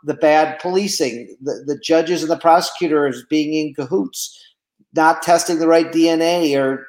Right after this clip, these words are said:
you know, ignoring D N A. It's,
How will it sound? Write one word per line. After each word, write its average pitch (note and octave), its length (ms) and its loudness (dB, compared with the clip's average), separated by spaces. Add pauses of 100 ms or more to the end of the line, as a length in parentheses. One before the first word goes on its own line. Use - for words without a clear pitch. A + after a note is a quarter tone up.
you E3 80 -2
know, C#3+ 120 2
ignoring D3+ 500 2
D D3+ 200 0
N D3+ 100 0
A. E3 320 -4 (500)
It's, - 680 -4